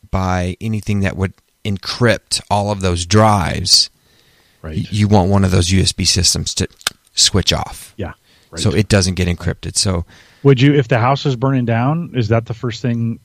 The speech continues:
Speaker 2: uh, assuming the family's out?
Speaker 1: Oh, what would I grab, Jim?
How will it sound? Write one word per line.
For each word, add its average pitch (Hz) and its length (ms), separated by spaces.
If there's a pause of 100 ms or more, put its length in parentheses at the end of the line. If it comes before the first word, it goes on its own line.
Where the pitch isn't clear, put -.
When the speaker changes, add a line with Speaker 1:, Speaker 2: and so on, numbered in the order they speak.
(100)
Speaker 2:
uh, 139 80 (280)
assuming 131 460
the 123 80
family's 113 500
out? 101 280 (180)
Speaker 1:
Oh, 82 400
what 120 160
would 131 100
I 90 120
grab, 98 500
Jim? 80 360